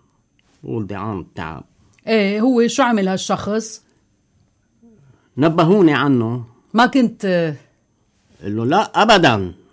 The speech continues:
Speaker 2: إف.
Speaker 1: ما ممكن."
Speaker 2: إف، إف.
Speaker 1: أصريت قد ما كان في عندي ثقة. نبهوني عنه كذا مرة،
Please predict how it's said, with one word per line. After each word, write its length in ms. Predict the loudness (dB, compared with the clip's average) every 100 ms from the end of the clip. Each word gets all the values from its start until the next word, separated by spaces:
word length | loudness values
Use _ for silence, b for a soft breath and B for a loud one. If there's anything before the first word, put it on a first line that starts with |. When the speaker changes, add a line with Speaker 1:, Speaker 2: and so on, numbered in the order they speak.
| _ _ -4
Speaker 2:
إف. 360 | -4 -4 -4
Speaker 1:
ما 140 | -2 2
ممكن." 640 | 4 4 4 2 0 -4 -12 _ -8
Speaker 2:
إف، 360 | -6 -6 -10 -12
إف. 380 | -12 -12 -16 _ -10
Speaker 1:
أصريت 600 | -6 -6 0 0 0 -6
قد 140 | -6
ما 100 | -6
كان 220 | -2 -2
في 140 | -2 -4
عندي 280 | -2 -2
ثقة. 380 | -4 -8 -12 -16 -20 _ _ _ _ _ _ _ _ _ _ -8
نبهوني 500 | -6 -4 0 2 2
عنه 360 | 0 0 0 -2
كذا 280 | -4 -2
مرة، 480 | -2 -2 -6 -10 -12